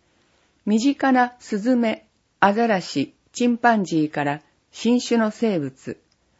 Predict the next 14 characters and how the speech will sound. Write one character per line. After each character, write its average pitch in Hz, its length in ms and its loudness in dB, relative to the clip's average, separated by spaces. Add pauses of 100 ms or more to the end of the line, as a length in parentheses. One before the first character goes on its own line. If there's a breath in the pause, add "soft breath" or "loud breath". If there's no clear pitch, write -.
(100)
果 190 160 -6
て 233 160 2
は 214 320 2
深 247 280 -2
海 220 280 2
の 208 240 -2 (140)
鯨 240 240 2
骨 254 200 -4
生 240 360 4
物 233 260 -4
群 220 200 0
衆 160 280 -2
ま 143 160 -4
で。 - 180 -10